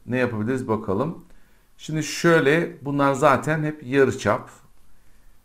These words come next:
Ee, şimdi şurada, burası altmış iken bura altmıştır. Çünkü ikizkenarlık var. Dolayısıyla burası yine nedir? Altmıştır. Şu otuz, altmış, doksan yaptı. Demek ki şuraya da doksan derece kaldı.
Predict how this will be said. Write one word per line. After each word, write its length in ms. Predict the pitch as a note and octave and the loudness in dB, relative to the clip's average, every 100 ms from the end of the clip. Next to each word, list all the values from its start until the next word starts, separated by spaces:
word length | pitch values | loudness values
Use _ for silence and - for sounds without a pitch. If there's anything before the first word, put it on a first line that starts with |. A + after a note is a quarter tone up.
| _ - | _ -4
Ee, 300 | A2+ A#2 A#2 | 0 2 0
şimdi 500 | A#2 D3 D3+ D3+ - | -2 -6 -2 -2 -4
şurada, 720 | - - E3+ D#3 A2 C#3 E3+ - - | -12 -4 2 4 6 4 2 -12 -12
burası 340 | A2 C#3+ C#3 D3 | -2 0 4 2
altmış 280 | D3 D3 | 2 -6
iken 200 | - C#3+ | -4 -2
bura 140 | C#3 C3+ | 4 4
altmıştır. 540 | C3 C3 A#2+ - D3 - | 4 0 -8 -8 -8 -6
Çünkü 160 | C3 | -10
ikizkenarlık 800 | B2 B2+ - C3+ B2 B2 A2 - | -10 -10 -6 -2 2 2 2 0
var. 340 | F#2 C#3+ - - - - - - _ - - - A#2 | 0 0 -4 -20 -20 -20 -20 -20 _ -20 -20 -8 0
Dolayısıyla 480 | B2+ C#3 C#3 B2+ | 2 2 2 0
burası 280 | B2+ B2 B2 | 2 0 0
yine 220 | A#2 G#2+ | -2 0
nedir? 220 | A2 A2 D3 | 0 -2 2
Altmıştır. 840 | A#2+ - A2 - - - - - - - - - _ - - _ | 2 2 -6 -6 -4 -6 -6 -16 -20 -20 -20 -20 _ -20 -20 _
Şu 240 | - - E3 | -16 -4 0
otuz, 380 | D3+ D3+ E3 D#3+ | 0 0 -2 4
altmış, 380 | C#3+ C#3+ C#3+ | 4 2 -4
doksan 360 | C#3+ C#3+ - D#3 | -4 -2 2 2
yaptı. 480 | C#3+ G#2+ G2+ D3+ C#3 | 4 2 0 -6 -4
Demek 300 | C#3 C3 - | -2 -2 -4
ki 80 | A#2 | -10
şuraya 300 | - C3 C3+ | -2 0 2
da 120 | C#3 | 2
doksan 440 | C3+ - C3+ B2 | -2 0 0 2
derece 360 | G#2 G2+ C3 - | 2 0 -2 0
kaldı. 360 | A2 F#2 D2 | 4 4 2